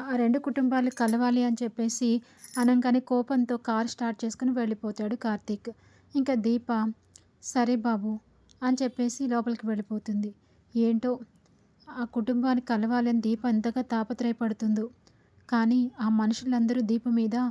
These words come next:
చాలా కోపంగా ఉంటున్నారు. దీప అంటేనే నాన్నగారు ఎగిరిపడుతున్నారు. జ్యోత్స్న అంటే దాని బాధ దానికి ఉంటుంది.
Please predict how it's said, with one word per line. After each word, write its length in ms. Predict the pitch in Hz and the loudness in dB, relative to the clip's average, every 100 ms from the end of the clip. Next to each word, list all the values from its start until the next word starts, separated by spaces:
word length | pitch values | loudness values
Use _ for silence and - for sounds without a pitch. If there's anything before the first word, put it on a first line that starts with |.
| - - _ _ - | -4 -20 _ _ -2
చాలా 320 | 247 247 262 | 0 2 0
కోపంగా 500 | 254 240 240 233 233 | -2 -4 0 0 0
ఉంటున్నారు. 580 | 220 214 214 214 226 233 _ _ _ 226 | 0 0 0 0 -4 -10 _ _ _ 0
దీప 300 | 233 254 269 | 0 2 0
అంటేనే 460 | 247 247 233 254 | 0 0 2 2
నాన్నగారు 560 | 233 226 220 247 240 233 | 2 0 2 2 0 0
ఎగిరిపడుతున్నారు. 800 | 214 233 - 214 226 214 214 214 - _ _ _ - | -2 -2 -2 -4 -2 0 0 -4 -12 _ _ _ -8
జ్యోత్స్న 440 | 233 233 240 - 254 | -2 -2 -2 -2 0
అంటే 480 | 233 220 240 254 - _ _ _ - | 2 0 0 -4 -6 _ _ _ -2
దాని 220 | 240 233 | 2 2
బాధ 220 | 220 226 226 | 2 0 0
దానికి 320 | 254 233 233 | 0 0 0
ఉంటుంది. 440 | 220 233 220 226 | -2 0 -2 -2